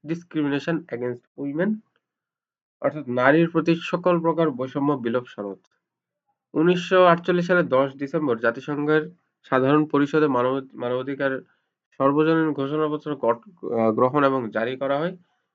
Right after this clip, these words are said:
উনিশশো একাশি সালে তেসরা সেপ্টেম্বর থেকে এই সনদ কার্যকর হয়। বাংলাদেশ উনিশশো চুরাশি সালে সিডো সনদ স্বাক্ষর এবং অনুমোদন করে।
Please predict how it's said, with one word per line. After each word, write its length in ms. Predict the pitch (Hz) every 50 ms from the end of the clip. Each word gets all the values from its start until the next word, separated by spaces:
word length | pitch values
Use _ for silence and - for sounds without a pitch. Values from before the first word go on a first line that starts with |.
| _ -
উনিশশো 380 | 147 156 185 190 185 - 175 156
একাশি 280 | 135 131 143 147 143
সালে 320 | 139 - 156 160 185 190 180 - _ _ _ _ _ _ _ _ _
তেসরা 440 | 165 170 170 175 185 180 180 175 175
সেপ্টেম্বর 680 | 175 - - 165 156 - _ - 180 185 185 185 185 180
থেকে 240 | - 165 170 160 147
এই 120 | 135 131
সনদ 260 | 127 - 127 135 139 - -
কার্যকর 360 | 117 110 107 107 104 - -
হয়। 160 | 120 107 95 - _ _ _ _ _ _ _ _ _ _ _ _ _ _ _ _ _ _ _ _ -
বাংলাদেশ 440 | 113 135 151 175 180 180 196 190 185
উনিশশো 260 | 170 156 151 160 156
চুরাশি 460 | 151 _ _ 175 165 180 180 180 196
সালে 280 | 175 175 165 147 151 165
সিডো 380 | 170 - _ 165 170 170 175 180
সনদ 320 | 175 180 160 160 160 156 - -
স্বাক্ষর 500 | - - 131 - _ _ - 180 185 185 - -
এবং 240 | 139 123 123 123 120
অনুমোদন 380 | 117 120 123 127 131 143 143
করে। 320 | 139 - 156 160 180 185